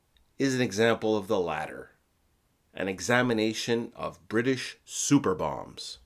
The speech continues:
Now, although I've always been interested in these big British bombs, the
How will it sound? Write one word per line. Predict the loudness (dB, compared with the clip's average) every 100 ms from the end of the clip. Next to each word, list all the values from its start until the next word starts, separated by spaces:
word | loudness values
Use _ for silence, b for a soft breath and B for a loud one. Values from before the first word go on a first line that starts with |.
| _ _ _ _ _ _ _ _ _ _ _
Now, | -2 0 2 2
although | 4 6 6
I've | 6 4
always | 6 6 4 -2
been | -2 -2
interested | -2 -6 -8 -6 -6
in | -6
these | -6 -8
big | -12 0 2 2 -4 -14 -6
British | -2 0 -2 -6
bombs, | -6 0 0 0 -4 -8 -10 -14 _ _ _ _
the | -6